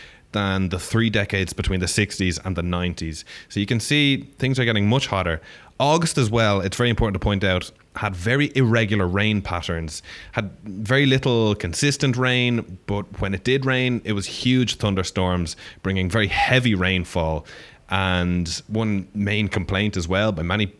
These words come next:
people working in the agricultural sector here is that the systems of collecting this rainfall when it does rain are quite inefficient.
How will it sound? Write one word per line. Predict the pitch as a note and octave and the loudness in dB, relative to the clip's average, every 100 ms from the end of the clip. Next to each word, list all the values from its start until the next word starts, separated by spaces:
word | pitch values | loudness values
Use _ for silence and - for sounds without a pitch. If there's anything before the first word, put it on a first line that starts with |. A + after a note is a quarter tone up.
| _ - - - | _ -20 -20 -6
people | - A2+ G2 | 0 2 2
working | G#2+ G#2+ F#2 | 0 0 0
in | |
the | F2 | 0
agricultural | F#2 F#2 - C3 C3+ A2 | 0 0 0 2 2 0
sector | - A2 G2+ | -2 -2 -2
here | F#2 C3+ C#3 | 0 0 0
is | G#2 G2+ F2+ | 0 -2 0
that | G2 F2+ - - - | -4 -4 -8 -18 -8
the | - | -4
systems | - D3 - B2 | 0 0 2 0
of | G#2+ | 0
collecting | - G2 G#2+ - D#3+ | -2 -2 -2 0 0
this | D#3+ D3 | 0 0
rainfall | C3 C#3+ D3 D3 D#3 | 0 0 0 -2 0
when | G#2 F#2 | -2 -2
it | F2 | -2
does | B2+ F3+ C3 | 0 0 0
rain | G2 F2+ E2 - - | 0 0 -2 -6 -6
are | F2 | -2
quite | C3 A#2+ - - | 0 0 -2 -4
inefficient. | A2+ F#2+ - F#2 - D#2+ D2 - | -2 -2 -2 -2 -2 -6 -6 -8